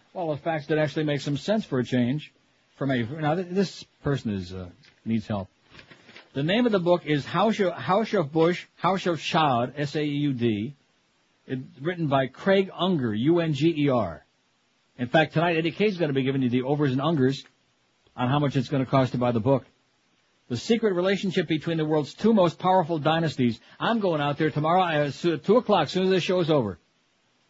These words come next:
And I'm gonna grab me a copy, and I'm gonna lock myself in and just pour and scour over that thing.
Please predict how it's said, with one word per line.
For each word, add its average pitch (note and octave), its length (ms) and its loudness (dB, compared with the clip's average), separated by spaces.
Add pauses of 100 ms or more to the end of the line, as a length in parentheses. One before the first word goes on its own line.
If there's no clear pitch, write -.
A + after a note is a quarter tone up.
(300)
And C#3 100 -8
I'm C#3+ 100 -2
gonna C3 200 0
grab D3+ 280 2
me C#3+ 100 0
a C3+ 60 0
copy, D#3+ 300 0
and D#3+ 80 0
I'm C#3 80 0
gonna C3 340 -2
lock D#3 280 4
myself D3+ 480 0
in E3+ 140 0
and D3 120 -2
just C3+ 220 -2 (220)
pour G3 300 4
and D3 140 0
scour E3+ 480 0
over E3 140 2
that D#3+ 200 2
thing. F3 280 0